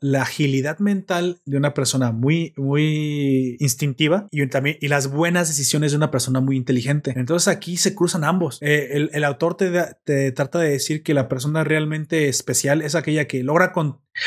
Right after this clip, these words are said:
logra tener buenas decisiones en un tiempo determinado.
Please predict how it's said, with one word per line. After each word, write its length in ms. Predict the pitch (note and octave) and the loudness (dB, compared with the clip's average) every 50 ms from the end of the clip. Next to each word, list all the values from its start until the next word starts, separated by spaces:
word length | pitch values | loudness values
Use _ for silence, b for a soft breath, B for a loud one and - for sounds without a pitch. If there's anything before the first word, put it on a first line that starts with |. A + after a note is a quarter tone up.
| B B B - - | B B B -4 -2
logra 240 | D3+ F3 G3 G#3 | 0 0 0 0
tener 280 | G#3 G3+ E3+ E3 E3+ D#3+ | 0 -2 -2 0 0 0
buenas 420 | D3 C#3+ C#3 C#3+ E3+ F#3+ G#3 G#3 F#3+ | 0 -2 -2 0 2 2 2 2 0
decisiones 560 | F3 E3+ D3 D#3+ F#3 F#3+ G#3+ A#3+ A3 - - _ _ | -2 -4 -4 -2 0 0 2 0 0 -4 -8 _ _
en 180 | D3 D3 C#3+ | 0 0 2
un 180 | D3+ D#3+ E3+ - | 2 0 -2 -2
tiempo 420 | - E3+ D#3+ D#3+ D#3 D#3+ E3+ F3+ E3+ | 0 0 0 0 0 -2 0 0 0
determinado. 640 | D3 B2 - B2+ B2 B2 B2 A#2+ B2 B2+ C3+ B2 | 0 0 -2 -4 -2 0 0 2 2 2 0 0